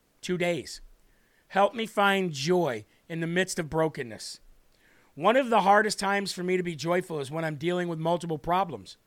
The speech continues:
seeking solutions but finding none. And then suddenly, I'm faced with a new problem, piling on. I found that if I focus too much on searching for solutions, I start to sink under the weight of all my difficulties.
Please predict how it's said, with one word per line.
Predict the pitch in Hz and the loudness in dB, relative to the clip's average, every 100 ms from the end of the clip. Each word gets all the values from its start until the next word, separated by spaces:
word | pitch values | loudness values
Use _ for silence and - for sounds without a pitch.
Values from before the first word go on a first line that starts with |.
| _ _ _ - - | _ _ _ -20 -6
seeking | - 262 233 269 240 | -2 0 0 -4 -2
solutions | - 214 220 226 202 170 | -2 0 0 0 -4 -4
but | 170 165 | -4 -2
finding | 196 208 214 202 | 0 0 0 0
none. | 196 151 101 _ _ _ - _ _ _ _ _ _ _ _ | 0 0 -4 _ _ _ -20 _ _ _ _ _ _ _ _
And | 160 202 | -2 0
then | 226 | 2
suddenly, | - 247 226 202 185 165 _ _ _ - | 4 2 2 2 0 -2 _ _ _ 0
I'm | 185 | 0
faced | 175 202 202 | 4 2 2
with | 202 | 0
a | 196 | 0
new | 190 190 | 2 0
problem, | 190 160 127 107 90 _ _ _ _ - | 0 -2 -2 -4 -14 _ _ _ _ -6
piling | - 196 202 190 175 | 2 4 4 2 -2
on. | 147 104 _ _ - - _ _ _ _ _ - | -4 -8 _ _ -20 -20 _ _ _ _ _ -2
I | 175 190 | 2 4
found | - 208 214 | 6 6 6
that | 208 | 4
if | 180 | 2
I | 180 | 0
focus | - 208 214 | 0 -2 -2
too | - 214 | -4 -2
much | 202 | 0
on | 196 170 | -2 -4
searching | - 220 202 202 | -2 -2 -2 -6
for | 180 | -6
solutions, | 180 170 175 226 - 120 104 - _ _ _ | -6 -2 0 0 -2 -8 -12 -16 _ _ _
I | 160 | 0
start | 175 - 302 - | 2 6 6 4
to | 185 | 0
sink | - 214 202 - | -2 -2 -4 -4
under | 190 185 | -2 0
the | 175 | 0
weight | 165 202 190 - | 0 0 0 -4
of | 156 | -2
all | 175 180 | 0 0
my | 170 | -2
difficulties. | 180 160 147 117 - 90 - | -4 -10 -14 -18 -16 -18 -20